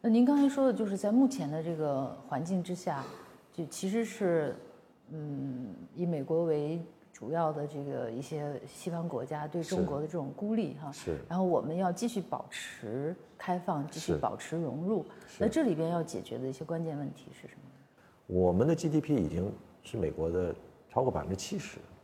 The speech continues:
Speaker 2: 啊，那么我们在指日可待，我们很有可能要赶超美国。那么我们的很多的技术，我们已经从原来的跟跑到并跑，到现在甚至已经是领跑。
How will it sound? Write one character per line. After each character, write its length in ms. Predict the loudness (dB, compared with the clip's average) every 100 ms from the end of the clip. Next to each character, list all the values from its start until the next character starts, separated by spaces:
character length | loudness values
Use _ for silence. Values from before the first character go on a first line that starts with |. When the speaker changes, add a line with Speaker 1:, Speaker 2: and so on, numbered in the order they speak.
| -20 _ _ -20 _ _ -12
Speaker 2:
啊， 120 | -10 -4
那 80 |
么 100 | 2
我 200 | 4 6
们 180 | 4 2 0 -4 -16 -20
在 140 | 0 0
指 220 | 2 8
日 100 | 8
可 220 | 8 2
待， 120 | 4
我 140 | 4 4
们 180 | 0 -2
很 160 | 0 2
有 80 | 4
可 140 | 4
能 140 | 2 2
要 100 | 0
赶 180 | -2 -6
超 160 | -4 -2
美 140 | -2
国。 120 | -10 -16 -20 _ -20 -20 -20 -20 -8
那 140 | 2 6
么 340 | 8 8 6 2 4
我 120 | 6
们 180 | 6 6
的 180 | 6 6 -6
很 220 | -4 -2 4
多 140 | 2
的 60 | 2
技 300 | -2 4 4
术， 260 | 2 -4 -4 -6
我 80 | -2
们 160 | 2
已 80 | 0
经 340 | 0 0 0 -2 -8 -16 -20 _ _ _ _
从 160 | -2 4
原 220 | 6 6
来 180 | 6 4
的 240 | 6 4 8
跟 240 | 8 8
跑 320 | 4 -4 -8 -10 -20 -20 _ _ _ _ _ _ 6
到 260 | 6 6 2 4
并 200 | 6 6
跑， 240 | 2 -8 -12 0
到 100 | 0
现 220 | 4 2
在 80 | 2
甚 240 | 4 2
至 140 | 4 2
已 80 |
经 200 | 0 -4
是 300 | -2 0 0 -2 -2
领 220 | 0 0
跑。 200 | -2